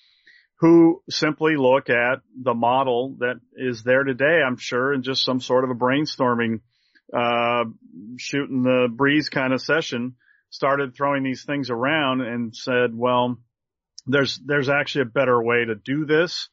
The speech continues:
And then it evolved from there, and they brought in other elements, and it's obviously very European driven in terms of that team approach mindset, but I think we're kind of catching up over here in the United States. And then, uh, it's, I, it's accelerated as they see this opening with,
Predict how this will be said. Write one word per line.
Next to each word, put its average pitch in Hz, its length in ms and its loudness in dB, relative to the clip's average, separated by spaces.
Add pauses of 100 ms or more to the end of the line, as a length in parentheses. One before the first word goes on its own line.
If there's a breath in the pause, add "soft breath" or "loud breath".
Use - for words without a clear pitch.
(300)
And 123 140 -2
then 127 140 2
it 120 140 0
evolved 113 400 0
from 117 160 -6
there, 131 380 0
and 110 100 -2
they 104 80 -4
brought 113 300 -2
in 117 120 -4
other 110 240 -2
elements, 143 560 -2
and 107 300 -2 (240 soft breath)
it's 143 160 -2
obviously 139 380 -4
very 127 500 2
European 127 760 -4 (500)
driven 135 320 0
in 123 100 -2
terms 123 300 -4
of 120 80 -6
that 120 160 2 (200)
team 127 520 -2 (120)
approach 123 440 0
mindset, 143 600 0
but 120 120 -2
I 110 80 2
think 113 180 -6
we're 120 160 -2
kind 117 220 -2
of 110 120 -4 (200)
catching 120 340 -2
up 120 160 -2
over 117 180 0
here 120 160 -4
in 117 80 -2
the 117 60 -4
United 110 240 -4
States. 143 380 -2
And 151 120 2
then, 170 280 2 (840 soft breath)
uh, 165 380 0
it's, 156 160 -2
I, 147 140 2 (280)
it's 147 140 -8
accelerated 139 640 -2
as 123 160 -4
they 127 160 -4
see 135 280 -8
this 127 220 -6
opening 120 500 -2
with, 117 240 2